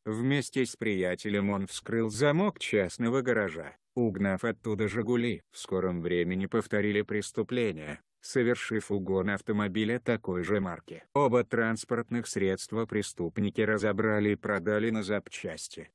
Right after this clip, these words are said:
Задержали Помазуна в начале две тысячи третьего года, после чего осудили,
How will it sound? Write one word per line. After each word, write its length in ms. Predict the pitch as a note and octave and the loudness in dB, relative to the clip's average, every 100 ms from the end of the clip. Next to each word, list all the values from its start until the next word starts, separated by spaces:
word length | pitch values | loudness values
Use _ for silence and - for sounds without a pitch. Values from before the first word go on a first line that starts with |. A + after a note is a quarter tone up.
| - | -10
Задержали 760 | G2+ B2+ C#3 D3 G#2+ A2 G#2 | 0 2 4 2 2 2 0
Помазуна 580 | G#2 A2 G#2+ G2+ G#2+ G#2+ | 2 2 2 0 0 0
в 80 | A2 | 2
начале 480 | C3 B2 D#3+ D3+ C#3+ | 0 0 0 2 2
две 200 | A#2+ B2 | 2 0
тысячи 460 | A#2+ - A#2 - | 0 -2 -2 -2
третьего 480 | - G#2 G2+ G2+ G2 | 0 0 2 0 0
года, 420 | F2+ F#2+ F#2+ A#2 B2+ _ | 0 -2 0 -4 -6 _
после 400 | A#2 B2+ - C3 | 0 2 2 0
чего 340 | A#2+ - A2 A2+ | 0 0 2 2
осудили, 680 | G#2+ G2+ E2 C#2+ - - | 0 -4 -4 -10 -12 -18